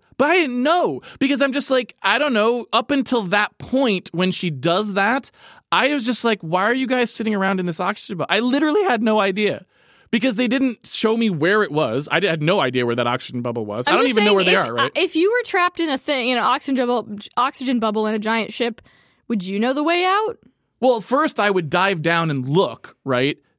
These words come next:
Speaker 1: about where we were, and then I would come up. Yeah, I mean,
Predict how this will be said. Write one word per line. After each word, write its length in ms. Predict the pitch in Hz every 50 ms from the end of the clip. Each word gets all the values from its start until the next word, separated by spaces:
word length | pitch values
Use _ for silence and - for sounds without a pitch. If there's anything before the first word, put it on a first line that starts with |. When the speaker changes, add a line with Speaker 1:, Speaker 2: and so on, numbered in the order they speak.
| _ _ -
Speaker 1:
about 260 | - 135 160 156 - 139
where 220 | 151 170 170 160
we 140 | 151 151 143
were, 440 | 139 156 151 113 101 101 117 123 _ _ _ -
and 80 | 135 139
then 100 | 180 190
I 60 | 190
would 160 | 185 175 -
come 200 | - 190 185 175 160
up. 280 | 151 139 143 - _ - _ _ _ _ _ _ -
Yeah, 120 | - 220 -
I 20 |
mean, 140 | 254 277 226